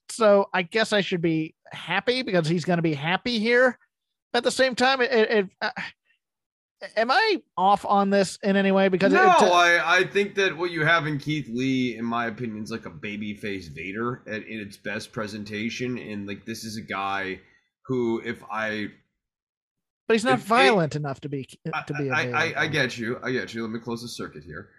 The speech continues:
Speaker 2: Um, if I, I, I want to enjoy when the latency's not kicking in. You, you have to see it's a, it's a, pre-, a treasured commodity here tonight. Um, <laughs> so,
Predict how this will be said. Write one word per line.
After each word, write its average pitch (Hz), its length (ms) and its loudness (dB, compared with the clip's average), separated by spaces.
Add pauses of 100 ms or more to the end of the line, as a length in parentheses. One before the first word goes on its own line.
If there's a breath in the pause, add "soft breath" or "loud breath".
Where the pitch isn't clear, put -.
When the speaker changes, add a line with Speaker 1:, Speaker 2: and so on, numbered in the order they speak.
(260 soft breath)
Speaker 2:
Um, 110 520 -2 (1000)
if 135 600 -2 (240)
I, 123 220 2
I, 123 80 0
I 131 160 0
want 143 260 2
to 139 100 2
enjoy 127 340 2
when 117 160 -2
the 110 60 -6
latency's 104 600 -4
not 101 200 -10
kicking 95 300 -12
in. 85 160 -12
You, 104 120 -8
you 110 140 -4
have 120 200 -2
to 101 100 -10
see 101 220 -8
it's 85 160 -10
a, 92 80 -8 (100)
it's 107 140 -12
a, 98 40 -12
pre-, - 280 -12
a 101 40 -8
treasured 101 380 -10
commodity 95 440 -8
here 85 180 -12
tonight. 80 320 -12 (560 loud breath)
Um, 123 440 0 (140)
<laughs> - 140 -20
so, 156 800 2